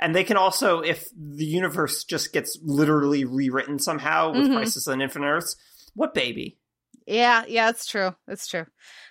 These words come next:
Speaker 2: We'll see what happens. Oh, man. Okay. Well, now I have a new thing to ponder in, as I,
Speaker 1: Yeah.
Speaker 2: as I look forward to the, you know, the next year of, uh, the next season of t-, of television. This week at the end of the podcast, we're gonna be talking about,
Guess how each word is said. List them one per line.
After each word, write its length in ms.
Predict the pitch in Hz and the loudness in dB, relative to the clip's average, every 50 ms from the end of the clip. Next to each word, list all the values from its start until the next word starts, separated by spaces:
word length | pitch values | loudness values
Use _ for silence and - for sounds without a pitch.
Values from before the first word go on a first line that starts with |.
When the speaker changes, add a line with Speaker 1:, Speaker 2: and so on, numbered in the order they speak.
| _ - | _ -4
Speaker 2:
We'll 160 | 214 233 254 | -2 -2 -2
see 180 | - - 311 320 | 0 0 0 2
what 160 | 339 349 320 | 2 0 0
happens. 840 | 294 302 285 262 247 254 240 233 247 254 262 269 269 - - - - 277 294 - _ _ - | 2 0 0 0 2 0 0 2 2 2 0 0 -2 -6 -10 -12 -12 -16 -18 -20 _ _ -10
Oh, 240 | 214 208 202 170 - - | -8 -8 -8 -8 -10 -10
man. 340 | 196 185 190 185 175 165 - - | -8 -6 -4 -4 -4 -6 -2 -2
Okay. 380 | 254 - - 349 294 254 330 339 _ _ _ _ _ _ _ - | -2 2 4 4 4 4 2 0 _ _ _ _ _ _ _ -2
Well, 320 | 220 220 208 226 247 240 _ _ _ _ _ _ _ _ _ _ _ _ _ _ - | 0 2 2 2 0 -6 _ _ _ _ _ _ _ _ _ _ _ _ _ _ -4
now 260 | 196 196 190 208 214 | -2 0 2 4 4
I 100 | 220 214 | 4 2
have 140 | 220 202 214 | 2 0 0
a 40 | |
new 120 | 214 214 208 | -2 -4 -2
thing 180 | - 226 214 | -4 -4 -4
to 60 | 226 240 | -4 -2
ponder 420 | - 226 202 185 165 143 147 - _ - - - - - | 0 0 0 0 0 -2 -4 -6 _ -20 -20 -20 -18 -10
in, 320 | - 185 185 185 180 185 - | -8 -6 -6 -4 -6 -6 -4
as 140 | - 214 196 | -4 0 2
I, 60 | 208 | 4
Speaker 1:
Yeah. 140 | 294 277 - | 4 4 4
Speaker 2:
as 100 | 226 226 | 4 2
I 80 | 226 214 | 0 0
look 180 | 214 214 - | 0 -2 -4
forward 280 | - - 226 226 208 - | 0 0 0 0 2 0
to 120 | 233 220 | -2 -2
the, 320 | 202 196 202 196 196 190 196 | -2 0 0 0 0 -2 -2
you 100 | 196 202 | -4 -6
know, 80 | 190 185 | -4 -4
the 60 | 196 196 | -4 -4
next 320 | 196 185 185 - - - | -4 -6 -6 -8 -10 -8
year 320 | 190 185 180 175 170 170 | -4 -2 0 0 0 0
of, 340 | 127 - 165 165 156 156 165 | 0 0 -2 -2 -2 -4 -4
uh, 140 | 170 160 160 | -2 -2 -2
the 100 | 170 202 | -2 -2
next 180 | 208 190 - - | -4 -4 -4 -6
season 640 | - 214 190 196 170 190 175 160 160 165 170 175 - | -8 -6 -6 -6 -6 -6 -6 -6 -6 -8 -12 -12 -8
of 200 | - 170 160 _ | -10 -10 -10 _
t-, 120 | - - - | -14 -10 -8
of 140 | - 175 | -8 -6
television. 600 | - - 180 175 165 160 165 160 160 170 160 165 _ - - - - - - - - _ - | -4 -4 -2 -2 -2 -2 -4 -4 -4 -6 -10 -10 _ -16 -20 -20 -20 -20 -20 -20 -20 _ -10
This 280 | 208 214 320 359 - | -2 0 0 0 2
week 160 | - 392 392 - | 2 2 4 4
at 100 | 320 - | 2 2
the 100 | 311 311 | 2 2
end 120 | 302 277 | 2 2
of 80 | 285 269 | 0 2
the 80 | 294 | 4
podcast, 560 | 269 262 254 - 285 254 247 247 254 - - | 4 2 4 4 4 6 6 6 4 2 -6
we're 160 | - 233 254 240 | 0 0 2 2
gonna 120 | 254 247 | 4 2
be 60 | 247 240 | 2 2
talking 520 | 254 233 226 233 - 240 220 220 220 202 | 4 2 2 2 2 0 2 2 2 2
about, 580 | - 220 196 214 202 202 196 196 190 190 - | 0 2 4 4 6 6 6 6 4 2 -2